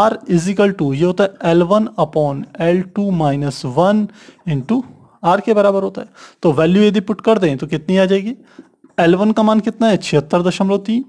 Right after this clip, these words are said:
बटे एल टू का मान है सिक्सटी फ़ोर पॉइंट एट माइनस वन।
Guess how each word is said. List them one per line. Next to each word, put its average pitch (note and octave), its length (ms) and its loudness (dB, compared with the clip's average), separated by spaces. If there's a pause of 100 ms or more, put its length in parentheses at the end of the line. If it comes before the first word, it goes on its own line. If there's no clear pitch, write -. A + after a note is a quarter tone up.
(760)
बटे D#3 340 0 (360)
एल E3+ 140 2
टू G3+ 120 -4
का G#3 120 2
मान G#3 160 2
है G#3 100 4
सिक्सटी F3 380 -4
फ़ोर E3 260 -2
पॉइंट F#3 340 -2
एट G#3 260 -6 (640)
माइनस E3+ 580 0
वन। F3+ 320 0